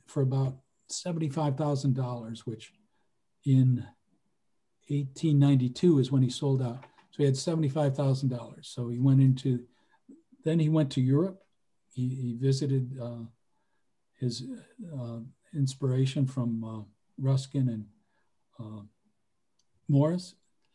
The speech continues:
And he came back to the United States and he built a printing press. He, he loved what Morris was doing, uh, printing, and he loved, uh, Ruskin's message. So, so he came back to build a press.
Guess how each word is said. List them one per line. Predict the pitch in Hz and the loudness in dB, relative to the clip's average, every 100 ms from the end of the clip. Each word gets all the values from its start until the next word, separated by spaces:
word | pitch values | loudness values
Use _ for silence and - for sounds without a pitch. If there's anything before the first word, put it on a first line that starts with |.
| _ _ _ - | _ _ _ -4
And | |
he | 143 | 0
came | 139 151 | 2 2
back | 160 180 | 2 0
to | 160 | 0
the | 135 | 4
United | 139 135 127 113 | 4 4 2 -4
States | - 147 175 - | -6 -4 -4 -4
and | 139 | 0
he | 135 | 2
built | 127 147 147 | 2 0 -2
a | |
printing | 135 - 175 117 | -4 0 0 0
press. | - - - | -6 -16 -14
He, | 117 113 117 123 | -10 -10 -10 -8
he | 123 | -4
loved | 131 151 156 139 | -2 -2 -2 -4
what | 131 135 - | -4 -6 0
Morris | 135 139 156 143 135 | 4 4 2 -2 -4
was | 117 - | -8 -4
doing, | 135 139 135 135 _ _ _ _ _ _ 285 | 0 2 2 -2 _ _ _ _ _ _ -10
uh, | 247 | -4
printing, | - 143 147 147 | 4 6 6 4
and | 120 | 4
he | 120 | 2
loved, | 135 139 131 135 | 4 4 2 0
uh, | 127 127 117 - _ _ _ - | 0 -2 -4 -14 _ _ _ 0
Ruskin's | 147 135 143 131 | 0 2 2 2
message. | 151 151 131 - - | 2 0 -2 -10 -4
So, | 127 117 113 _ _ - | -2 -2 -6 _ _ -8
so | - 135 | 2 6
he | 135 135 135 - | 8 6 0 -8
came | - 151 | 2 4
back | 143 147 131 | 6 2 2
to | 139 | 2
build | 139 143 | 4 4
a | 131 | 2
press. | 170 156 - | 0 -4 -4